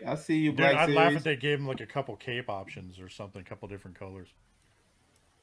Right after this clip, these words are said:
Speaker 1: Yo, that's slick too. I like that.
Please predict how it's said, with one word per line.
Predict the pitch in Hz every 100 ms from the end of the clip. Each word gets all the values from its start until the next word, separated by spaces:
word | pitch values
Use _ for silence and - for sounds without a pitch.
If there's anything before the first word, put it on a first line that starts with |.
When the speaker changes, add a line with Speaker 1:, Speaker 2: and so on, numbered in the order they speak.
| _ _ _ _ _ _ _ _ _ _ -
Speaker 1:
Yo, | - - 76 76
that's | 107 - -
slick | 101 -
too. | - 127 98
I |
like | 117 110 -
that. | 101 98 -